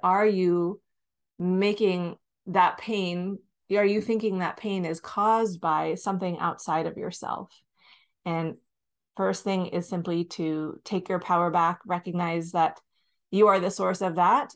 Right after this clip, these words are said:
And then that means you can also be the one that changes it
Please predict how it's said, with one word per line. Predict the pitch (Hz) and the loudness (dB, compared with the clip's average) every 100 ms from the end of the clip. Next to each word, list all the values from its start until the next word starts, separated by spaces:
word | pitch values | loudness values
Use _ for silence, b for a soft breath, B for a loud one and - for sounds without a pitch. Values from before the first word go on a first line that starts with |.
| - - | -16 -6
And | 180 175 | -4 -2
then | 170 165 160 | -4 -4 -2
that | 156 180 | -2 -2
means | 170 170 | -4 -6
you | 170 | -6
can | - 165 | -8 -6
also | - 196 196 180 170 | 2 2 2 -2 -2
be | 156 165 160 160 170 _ _ _ | -2 -2 0 -2 -6 _ _ _
the | 185 | -2
one | 165 151 151 160 - | 0 0 -2 -8 -10
that | 151 143 - - _ - | -4 -2 -2 -8 _ -12
changes | - 170 170 180 | -10 -8 -10 -14
it | - - | -20 -20